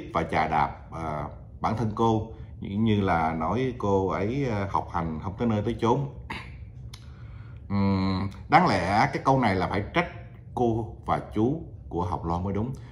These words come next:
tại vì cha của người ta đi hát miệt mài và để trả nợ cho những đứa em thối hư tật xấu. Đáng lẽ mình ở nhà <clears throat> mình phải làm cái gì đó để giúp anh mình dạy dỗ cháu mình, đưa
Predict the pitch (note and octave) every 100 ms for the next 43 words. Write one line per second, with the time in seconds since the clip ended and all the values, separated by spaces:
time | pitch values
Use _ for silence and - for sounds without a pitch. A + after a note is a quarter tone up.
0 | - A2 A2 G2+ F2+ C3 B2+ A#2 C3 G#2+
1 | F#2 G#2+ A2 A2 A#2 G#2+ B2+ C#3 F#2+ F2
2 | F#2 F2+ E2+ D#2+ D#2+ - - - - -
3 | - - A2+ G#2+ G2+ G2+ A#2+ - F2 G#2+
4 | C3+ A2+ D#2+ E2 G2+ A2 G2+ E2 G2+ C#3
5 | B2 C#3+ - A2 A2 G#2+ G#2 - - -
6 | - - B2 C#3+ G#2+ G2 D2+ - - F#2+
7 | E2+ - - - E3 C3+ B2 A2+ G2+ G#2
8 | B2+ G2+ F2 D#2+ - - F3 C#3 A2 -
9 | - - - - - - - G#2 F#2 A2+
10 | A2+ E2+ E2+ - - - - C#3 A#2+ F2
11 | F2 C3 G2 F#2+ - - A2 A2 E2+ E2
12 | F#2+ D#2+ F#2 D#2+ G2 G#2+ A#2 C3+ G#2+ D2+
13 | - - - - - A#2 A2